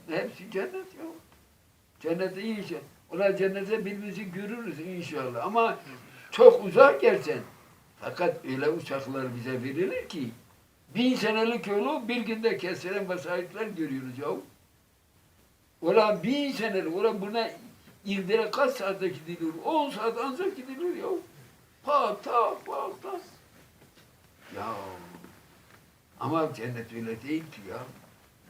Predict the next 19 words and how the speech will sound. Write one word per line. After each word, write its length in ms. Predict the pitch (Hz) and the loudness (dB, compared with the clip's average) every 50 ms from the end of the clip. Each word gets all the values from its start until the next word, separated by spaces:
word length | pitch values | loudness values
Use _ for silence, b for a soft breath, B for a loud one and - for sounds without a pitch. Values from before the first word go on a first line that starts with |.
| - - - | -20 -10 -6
Ama 260 | 196 226 254 247 254 | -4 -2 0 0 2
onun 240 | 233 240 240 254 269 | 2 2 2 2 2
yolu 360 | 240 233 220 220 220 226 208 | 0 2 2 4 4 4 4
kardeşler, 600 | - 180 165 156 139 139 135 135 - 131 127 127 131 - 175 | 4 2 0 2 2 0 -2 -4 -4 -4 -4 -4 -4 -6 -8
bu 160 | 254 262 233 | -10 0 2
ders, 220 | 233 226 202 - - - | 4 4 4 0 -4 -6
bugünkü 440 | 190 190 180 185 180 170 160 170 165 | -8 -8 -6 -8 -8 -8 -10 -6 -6
dersi 320 | 156 151 151 147 - 269 247 | -4 -6 -6 -8 -12 -14 -10
sana 180 | 247 - - 156 147 151 151 | -8 -6 -4 -4 -6 -6 -8
bu. 140 | 165 - 123 107 - - - - B B B B B B B B - - | -8 -8 -8 -10 -14 -18 -20 -20 B B B B B B B B -8 -6
Demek, 340 | 170 196 214 220 202 - - | -4 -2 -2 -2 -2 -4 -6
e, 440 | - - 175 175 160 143 147 156 | -10 -10 -8 -8 -6 -8 -8 -10
zararlı 480 | 127 123 151 160 165 180 180 175 180 156 | -6 0 2 2 2 4 2 2 2 0
havasatın 640 | 131 127 113 110 104 - 98 95 98 - - - 139 | 0 -2 -2 -4 -6 -10 -12 -14 -14 -12 -12 -10 -10
en 120 | 147 135 127 | -8 -8 -8
ekmektir. 600 | 117 107 - - 87 87 90 - - 113 117 - - - - | -10 -10 -14 -18 -20 -20 -20 -20 -20 -20 -20 -20 -20 -20 -20
Ha, 100 | - - - - - _ - 127 | -20 -20 -20 -20 -20 _ -20 -20
bitti. 220 | 123 117 - - - - - _ _ _ _ _ B B B B B B B B - | -20 -18 -20 -20 -20 -20 -20 _ _ _ _ _ B B B B B B B B 0
Yani 380 | 180 196 196 196 180 156 135 | 2 4 4 4 4 2 0